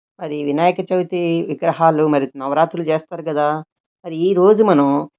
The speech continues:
విజయవాడలోని ఆర్టీసీ కాలనీ విద్యాధరపురంలో ఉన్నామండి. చెరువు అంటారు, మళ్ళా గట్టెనక అంటారు, చ-, రామరాజన-, రామరాజనగర్ అంటారు. ఇదివరకు రామాలయం వీడియో పెట్టడం జరిగింది కదా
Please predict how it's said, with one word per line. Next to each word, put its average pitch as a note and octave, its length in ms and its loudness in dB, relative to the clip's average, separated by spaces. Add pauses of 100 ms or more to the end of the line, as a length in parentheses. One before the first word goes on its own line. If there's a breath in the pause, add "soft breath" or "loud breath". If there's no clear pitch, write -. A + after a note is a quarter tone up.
(180)
విజయవాడలోని E3 1000 2
ఆర్టీసీ F#3+ 500 -4
కాలనీ D3+ 440 0
విద్యాధరపురంలో D3 840 0
ఉన్నామండి. C3+ 600 0
చెరువు D#3 180 2
అంటారు, D3 760 -2 (460)
మళ్ళా C3+ 240 -6
గట్టెనక C#3+ 540 -4
అంటారు, C#3+ 640 0
చ-, C#3+ 220 -8
రామరాజన-, C3 760 0
రామరాజనగర్ C#3+ 680 2
అంటారు. C#3+ 320 -2
ఇదివరకు E3 460 -4
రామాలయం E3+ 540 4
వీడియో E3 220 4
పెట్టడం E3+ 320 -2
జరిగింది D#3 400 0
కదా F3+ 260 4